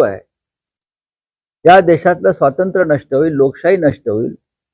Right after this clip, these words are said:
संविधान तुडवलं जाईल, बदललं जाईल, ही भीती जशी बाळासाहेब आंबेडकरांना वाटते, वंचितच्या कार्यकर्त्यांना वाटते, ती आम्हालाही वाटते. त्याच्यामुळे आपण एकत्र येऊन काम केलं पाहिजे, ही माननीय बाळासाहेब आंबेडकरांची भूमिका आहे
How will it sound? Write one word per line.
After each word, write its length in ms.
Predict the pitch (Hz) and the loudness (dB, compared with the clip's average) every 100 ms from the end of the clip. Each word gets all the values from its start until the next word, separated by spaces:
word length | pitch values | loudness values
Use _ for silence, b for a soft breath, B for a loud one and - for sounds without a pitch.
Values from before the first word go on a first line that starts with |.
| _ _ _ _ _ _ - | _ _ _ _ _ _ 2
संविधान 600 | 156 170 170 165 220 220 | 4 6 4 4 2 2
तुडवलं 480 | 180 175 202 240 226 | -2 2 6 8 6
जाईल, 320 | 175 165 180 | 4 2 0
बदललं 480 | 156 156 214 214 180 | 0 2 2 4 4
जाईल, 320 | 127 104 123 - _ _ _ _ _ _ _ _ _ _ 139 | 4 0 -4 -12 _ _ _ _ _ _ _ _ _ _ -2
ही 160 | 208 | 0
भीती 340 | 170 147 185 185 | 0 0 0 2
जशी 300 | 156 160 190 | 2 0 0
बाळासाहेब 520 | 151 135 143 170 147 | 2 2 2 0 0
आंबेडकरांना 600 | 131 139 135 165 185 165 | 0 -2 -2 -2 0 0
वाटते, 420 | 123 98 - 101 | 0 -2 -8 -6
वंचितच्या 1300 | 104 120 110 151 - _ _ _ _ _ _ - 147 139 98 - _ _ _ - | -4 -4 -4 -8 -8 _ _ _ _ _ _ -4 0 0 -2 -8 _ _ _ -4
कार्यकर्त्यांना 640 | 127 135 190 175 139 113 | 0 2 2 0 0 -4
वाटते, 380 | 98 87 _ 165 | -4 -8 _ -14
ती 140 | 196 151 | -10 -8
आम्हालाही 360 | 131 113 110 | -6 -4 -4
वाटते. 320 | 95 90 - 165 | -4 -6 -8 -4
त्याच्यामुळे 320 | 180 214 233 | -2 0 0
आपण 240 | 220 214 | 0 -2
एकत्र 380 | 196 208 202 208 | -2 -2 -2 2
येऊन 180 | 247 240 | 4 4
काम 180 | 156 156 | 0 0
केलं 200 | 131 143 | -2 -2
पाहिजे, 320 | 107 107 113 | -2 -6 -6
ही 100 | 147 | -6
माननीय 380 | 185 123 127 165 | -4 -4 -4 -4
बाळासाहेब 460 | 151 123 117 151 135 | 0 0 0 -4 -6
आंबेडकरांची 540 | 110 113 127 127 135 | -8 -10 -10 -10 -10
भूमिका 440 | 110 92 127 143 | -14 -8 -6 -2
आहे 140 | 214 | -4